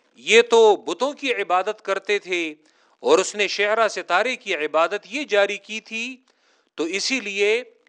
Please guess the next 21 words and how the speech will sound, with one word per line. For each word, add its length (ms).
یعنی 200
اس 240
زمانے 460
کے 160
لوگ 240
بھی 200
ابو 200
کبشہ 460
پہ 140
وہ 100
رد 240
کرتے 380
تھے 320
کہ 100
انہوں 340
نے 120
قریش 480
کی 140
مخالفت 640
کی 260
ہے۔ 240